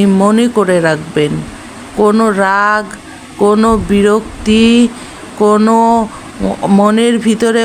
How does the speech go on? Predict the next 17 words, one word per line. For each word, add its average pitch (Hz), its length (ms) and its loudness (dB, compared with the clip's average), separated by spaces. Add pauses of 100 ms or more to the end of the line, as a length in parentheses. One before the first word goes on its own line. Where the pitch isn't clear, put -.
অসন্তোষ 220 640 0 (120)
ছাড়াই 202 520 0 (200)
আপনার 220 460 -2
সাথে 226 380 0 (120)
জীবনে 196 460 0 (120)
ঘটে 196 400 0
যাওয়া 214 360 2 (680)
প্রত্যেকটা 269 760 -2 (140)
অভিজ্ঞতাকে 202 1000 0 (600)
আপনি 202 380 0 (140)
মনে 214 300 2
করে 196 300 0
রাখবেন, 165 480 -2 (160)
কারণ 190 380 -2
এটা 190 240 -2 (140)
মূল্যবান, 190 640 0 (460)
এটাই 262 320 0